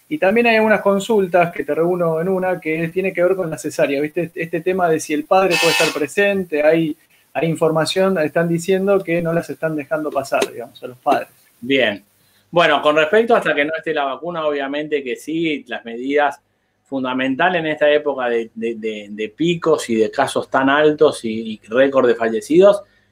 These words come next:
Speaker 2: es no hacer encuentros ni sociales ni familiares. Tenés que aguantar, y si no aguantás, si tenés que salir con algún familiar que está cerca, salís a caminar con tapaboca, un metro de distancia, al aire libre. De esa forma la posibilidad de contagio es mucho menor. No comidas,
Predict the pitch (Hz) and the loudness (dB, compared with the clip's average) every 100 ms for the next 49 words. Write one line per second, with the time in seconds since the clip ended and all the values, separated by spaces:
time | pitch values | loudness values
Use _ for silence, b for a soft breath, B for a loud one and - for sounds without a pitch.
0 | _ 139 139 160 165 160 151 143 139 139 | _ 0 4 4 4 4 4 4 2 0
1 | 139 127 117 120 131 135 131 117 113 101 | 0 -2 -4 -4 -4 -2 -2 -4 -8 -8
2 | 95 92 - 120 123 127 120 117 117 151 | -10 -12 -10 -6 -4 -2 0 0 2 2
3 | 170 b b b _ 139 135 139 147 214 | 2 b b b _ -6 0 2 4 6
4 | 240 196 160 135 120 113 120 127 123 120 | 6 6 4 0 -2 -4 -4 -4 -4 -2
5 | 127 135 131 120 120 123 120 120 123 117 | 0 0 0 0 -2 -2 -4 0 0 0
6 | 113 107 - 202 226 220 B B B B | -2 -4 2 2 4 0 B B B B
7 | - - 127 131 123 123 135 170 202 220 | -4 -2 0 -2 -2 0 2 4 4 2
8 | 226 _ _ _ _ 123 117 117 120 139 | -2 _ _ _ _ -6 -2 -2 0 2
9 | 190 208 170 135 131 127 127 120 190 190 | 4 4 2 2 0 -2 -4 0 0 2
10 | 151 120 117 107 95 92 92 _ _ _ | 2 2 0 -4 -8 -12 -16 _ _ _
11 | _ 131 143 143 147 160 147 123 123 113 | _ -2 0 2 2 2 2 0 -2 -4
12 | 131 135 123 131 147 143 123 113 107 98 | -2 0 0 -2 -2 -2 -2 -6 -8 -8
13 | 101 131 196 202 175 165 156 127 104 - | -4 2 2 4 2 2 4 4 2 -2